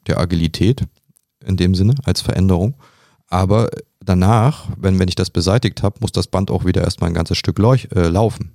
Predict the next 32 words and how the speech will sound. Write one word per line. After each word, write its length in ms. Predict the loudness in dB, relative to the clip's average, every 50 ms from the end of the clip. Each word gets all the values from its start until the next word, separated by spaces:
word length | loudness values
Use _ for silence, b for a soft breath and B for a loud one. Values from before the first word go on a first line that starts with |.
| _ _ _
bis 160 | -4 -4 -2
zum 160 | 0 0 2
nächsten 320 | 4 2 2 0 -2 -4 -2
Fehler, 300 | 0 0 0 0 0 0
den 120 | 2 2
man 120 | 2 2
im 100 | 2 2
Endeffekt 500 | 2 0 0 0 0 -2 -2 -4 -4 -8 -16 _ _ _
erkennt. 520 | -6 -6 -6 0 2 0 0 0 -2 -6 -6
Und 140 | -4 -2 0
da 140 | 2 2
hat 140 | 2 2 2
man 100 | 0 0
in 60 | 0
der 80 | 0 -2
Praxis 360 | -2 -2 -2 -4 -2 -2 -4
schon 180 | -2 0 0 0
wieder 100 | 2 0
die 120 | 2 0
Abwägung, 340 | 0 0 0 0 0 0 0
wo 60 | 0
man 160 | 0 0 0
jetzt 200 | 0 -2 -4 0
nicht 220 | 0 0 0 0 -4
sagen 380 | -2 0 0 0 0 0 -2
kann, 280 | 0 0 2 2 2 0 b b b b b b b b b -2
ähm, 500 | 2 2 4 4 4 4 4 2 0 b b b b b b b b b b b b -10
es 100 | -2 -2
ist 140 | 0 0
jetzt 240 | 0 0 -2 -4 -6
zu 140 | -6 -6 -6
priorisieren, 1000 | -6 -8 -6 -2 0 0 0 0 0 -2 0 0 2 2 4 4 2 2 0 -4